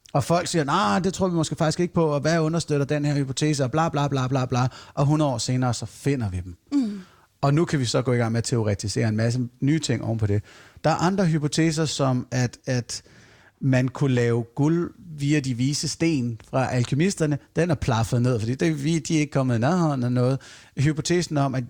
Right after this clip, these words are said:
Speaker 1: at Mohammed fløj til himmels på et bevinget dyr og talte med Gud, der er heller ikke kommet nogen indikationer på, at den skulle være rigtig og så videre. Det er sådan, det fungerer inden for videnskaben. Og det er en meget, meget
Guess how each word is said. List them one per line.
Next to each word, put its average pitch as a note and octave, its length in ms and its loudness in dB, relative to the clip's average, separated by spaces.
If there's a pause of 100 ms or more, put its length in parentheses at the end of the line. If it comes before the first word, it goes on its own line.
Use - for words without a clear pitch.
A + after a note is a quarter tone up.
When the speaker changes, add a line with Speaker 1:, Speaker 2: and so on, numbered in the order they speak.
Speaker 1:
at A#2+ 180 -4
Mohammed C3+ 480 2
fløj B2+ 280 0
til B2+ 140 -4
himmels C3+ 340 0
på B2+ 240 0
et A2+ 240 -4
bevinget D3 520 0
dyr E3 140 2
og A#2 120 -6
talte D3 240 0
med C#3+ 140 -2
Gud, D#3+ 220 0 (340)
der A2 60 -2
er G#2 60 0
heller B2+ 260 0
ikke B2+ 120 -2
kommet B2 240 0
nogen B2+ 300 0
indikationer A#2+ 600 -2
på, A#2+ 140 -2
at A2 120 -2
den C#3 160 0
skulle - 160 -6
være A#2 160 0
rigtig A#2+ 160 -4
og A#2+ 60 -2
så B2 100 -4
videre. A#2+ 120 0 (260)
Det B2+ 60 2
er A#2+ 40 2
sådan, F3 380 -2
det C3+ 140 -4
fungerer A2 460 -2 (140)
inden A2+ 200 0
for A2 120 -4
videnskaben. G2+ 580 -4 (520)
Og A#2+ 80 0 (220)
det E3+ 200 2
er C3+ 60 2
en C#3 100 0
meget, C#3 220 0
meget B2+ 220 2